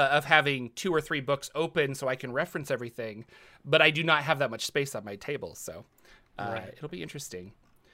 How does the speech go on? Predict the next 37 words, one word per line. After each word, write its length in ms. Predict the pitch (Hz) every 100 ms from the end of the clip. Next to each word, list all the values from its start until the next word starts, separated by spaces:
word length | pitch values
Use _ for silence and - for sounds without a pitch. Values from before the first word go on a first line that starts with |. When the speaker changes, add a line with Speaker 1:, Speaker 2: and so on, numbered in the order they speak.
| -
Speaker 2:
Yeah. 140 | 127 - - -
Speaker 1:
I 100 | 220
don't 80 | 302
know. 100 | -
I'm, 360 | 160 233 160 -
I'm 200 | 196 190
very 240 | 151 151
excited. 420 | 131 - 113 98 92
Like, 200 | 123 139
I, 260 | 143 143 139
I 160 | 131 131
think 220 | 156 143
this 180 | 139 117
is 160 | 107
really 180 | 120 120
cool. 500 | - 180 170 175 175 _ _ _ 135
Uh, 380 | 143 139 131 127 - 123
there 320 | 160 165 160
are 540 | 156 151 147 139 139 -
some 600 | - 165 143 139 135 127 -
major 420 | 143 220 240 196
changes 500 | - 160 147 139 127
they're 140 | 143
making 460 | 135 139 139 135 127
to 560 | - 139 131 123 120 123
Spelljammer 680 | - 135 123 127 123 123 113 _ - - _ -
to 100 | 175
make 220 | 214 214
it 180 | - -
fit 480 | - - 175 160 _
in 380 | 151 151 135 131 - _
with 380 | 143 131 - - _
five 440 | _ - 143 139 131
E 160 | 127
and 140 | 120 117
their 100 | 110
cosmology. 880 | - 107 139 147 160 156 165 170